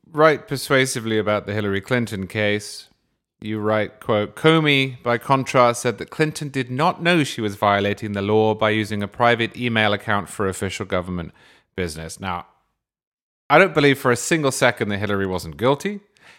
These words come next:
I don't believe for a single second that she didn't know. And I think it's hilarious and it's outrageous that the federal government's position was effectively that Hillary wasn't reckless, but she was careless, extremely careless.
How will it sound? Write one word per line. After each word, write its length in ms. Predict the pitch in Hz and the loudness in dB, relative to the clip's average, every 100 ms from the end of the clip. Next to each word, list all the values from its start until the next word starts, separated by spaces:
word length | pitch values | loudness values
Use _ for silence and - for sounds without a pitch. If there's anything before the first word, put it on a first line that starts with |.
| _ | _
I 100 | 127 | 0
don't 220 | 127 123 | 2 2
believe 260 | 120 117 113 | 0 0 0
for 140 | 123 | 0
a 80 | 113 | 0
single 280 | - 117 110 | 0 -2 -2
second 340 | 107 113 113 | 0 -2 -2
that 120 | 104 - | -6 -4
she 140 | 110 | -4
didn't 320 | 101 95 95 | -4 -4 -4
know. 380 | 107 117 170 220 _ _ _ _ _ _ | 0 0 -2 -8 _ _ _ _ _ _
And 140 | - 123 | 0 4
I 140 | 123 | 4
think 260 | 123 135 127 | 2 -4 -2
it's 200 | 117 - | -6 -4
hilarious 600 | 117 117 123 127 123 120 | 0 4 4 4 2 -2
and 80 | 107 | -6
it's 160 | 95 | -2
outrageous 1000 | 104 80 110 120 127 110 - - - - _ _ _ _ _ _ _ | -2 -2 0 2 4 0 -6 -12 -14 -16 _ _ _ _ _ _ _
that 140 | 117 110 | -4 -2
the 60 | |
federal 380 | 113 143 135 123 | 0 2 2 2
government's 440 | 117 120 117 107 - | 4 2 0 -8 -8
position 440 | 110 113 117 117 | -6 -4 -4 -4
was 140 | 101 | -6
effectively 520 | 98 113 110 - 107 104 | -4 -2 -2 -4 -2 0
that 140 | 101 | 0
Hillary 280 | 113 139 135 | 0 2 2
wasn't 280 | 123 120 113 | 2 -2 0
reckless, 520 | 143 190 - 131 131 | 4 4 2 -2 -2
but 160 | 139 - | -8 -4
she 160 | 143 | -4
was 240 | 135 139 - | 0 -2 -2
careless, 580 | - 147 117 - - | 0 2 2 0 -14
extremely 460 | - - 208 240 180 | -10 0 2 4 2
careless. 600 | - 123 101 78 - - | 4 2 4 -4 -12 -20